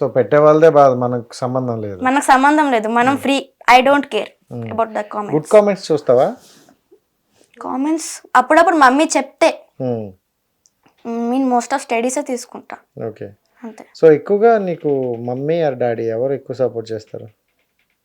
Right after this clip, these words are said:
Speaker 2: ఇద్దరు
Speaker 1: Hmm.
Speaker 2: సపోర్ట్ చేస్తారు, కానీ మాక్సిమం నాకైతే మమ్మీ సపోర్టింగ్.
Speaker 1: Hmm.
Speaker 2: డాడీ కూడా,
Speaker 1: Hmm.
Speaker 2: కానీ మినిమం.
Speaker 1: So,
Speaker 2: మాక్సిమం డాడీ.
Speaker 1: ఎక్కువగా మా మమ్మీ గారు.
Speaker 2: Hmm.
Speaker 1: So, డాడీ కన్నా ఎక్కువ.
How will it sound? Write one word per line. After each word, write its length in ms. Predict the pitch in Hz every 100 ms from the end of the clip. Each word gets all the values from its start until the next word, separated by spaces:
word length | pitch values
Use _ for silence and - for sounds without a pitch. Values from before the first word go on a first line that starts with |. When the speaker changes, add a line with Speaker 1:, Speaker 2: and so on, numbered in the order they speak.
| _ _ _ _ _ -
Speaker 2:
ఇద్దరు 720 | 233 220 285 359 403 403 330 254 - _ 127
Speaker 1:
Hmm. 100 | 240
Speaker 2:
సపోర్ట్ 400 | 226 262 285 277
చేస్తారు, 200 | 269 262
కానీ 140 | 311
మాక్సిమం 680 | 311 254 226 233 277 294 285
నాకైతే 340 | 277 269 269
మమ్మీ 360 | 277 233 220 226
సపోర్టింగ్. 520 | 233 220 214 214 220 _ _ _ _ 143
Speaker 1:
Hmm. 280 | 123 110 95 _ _ _ - 220
Speaker 2:
డాడీ 220 | - 294
కూడా, 340 | 349 277 320 - _ 254
Speaker 1:
Hmm. 240 | 240 214
Speaker 2:
కానీ 140 | 349
మినిమం. 400 | 311 277 285 220 - _ _ _
Speaker 1:
So, 40 | 175
Speaker 2:
మాక్సిమం 440 | 160 240 269 285
డాడీ. 160 | 143 117
Speaker 1:
ఎక్కువగా 680 | 165 165 190 233 185 139 - - -
మా 520 | 143 139 139 139 139 131
మమ్మీ 280 | 139 139
గారు. 240 | 123 110 104 214
Speaker 2:
Hmm. 120 | 226 208
Speaker 1:
So, 360 | - _ 143
డాడీ 280 | 135 139 143
కన్నా 220 | 147 143
ఎక్కువ. 280 | 123 110 95